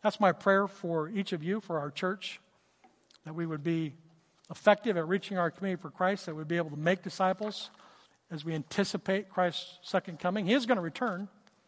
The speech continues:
but he's got some things for us to focus on while we're here. And that's what this series is gonna be about.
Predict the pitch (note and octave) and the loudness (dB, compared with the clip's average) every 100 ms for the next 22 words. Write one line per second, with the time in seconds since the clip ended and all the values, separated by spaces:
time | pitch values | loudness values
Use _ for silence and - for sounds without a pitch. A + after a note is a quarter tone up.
0 | _ _ _ _ F#3 E3+ G#3 G3+ - F#3 | _ _ _ _ -4 0 0 0 -4 -4
1 | G3 F#3 - F3+ - - G3 F3 - F3 | -4 -4 -4 -6 -6 -4 -4 -4 -6 -6
2 | D#3+ D3+ - _ _ E3 D3 D3 F3 C#3 | -6 -10 -16 _ _ -6 -6 -6 -6 -6
3 | - _ _ _ _ _ _ E3+ F3 E3 | -14 _ _ _ _ _ _ -6 -6 -6
4 | E3 - E3 C#3+ D3 D3 D3 C#3 D3 D3+ | -8 -6 -6 -8 -10 -10 -10 -8 -8 -10